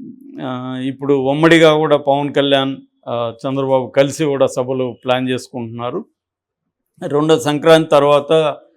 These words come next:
అభ్యర్థులను కూడా ప్రకటించబోతున్నారు. So ఈ నేపథ్యంలో చంద్రబాబుని జైల్లో పెట్టే సాహసం, ఆ, జగన్ చేయకపోవచ్చు. ఏదేమైనా ఆయనకి లీగల్గా కూడా, ఆ, బ్యాటిల్స్ చేసుకుంటూ వచ్చాడు చంద్రబాబు. ఓవరాల్గా,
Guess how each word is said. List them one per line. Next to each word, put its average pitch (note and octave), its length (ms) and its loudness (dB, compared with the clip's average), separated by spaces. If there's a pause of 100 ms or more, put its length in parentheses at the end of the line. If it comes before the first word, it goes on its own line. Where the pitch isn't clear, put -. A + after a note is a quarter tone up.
(240)
అభ్యర్థులను C#3+ 480 0
కూడా C#3 200 -2
ప్రకటించబోతున్నారు. B2+ 1160 -4 (640)
So F3 100 0
ఈ E3 300 2
నేపథ్యంలో E3 680 0
చంద్రబాబుని C#3 960 -2
జైల్లో C3+ 380 -2
పెట్టే B2+ 320 -6
సాహసం, D3+ 840 -2
ఆ, A#2 420 -12
జగన్ C3 320 -4 (100)
చేయకపోవచ్చు. A2+ 720 -6 (580)
ఏదేమైనా F#3 500 0
ఆయనకి D#3+ 360 -2
లీగల్గా F3 640 2
కూడా, D#3 640 0 (140)
ఆ, C3 100 -4 (480)
బ్యాటిల్స్ C#3 720 -2 (260)
చేసుకుంటూ C3+ 420 -4
వచ్చాడు B2+ 320 -2
చంద్రబాబు. C3 560 -8
ఓవరాల్గా, D#3+ 920 2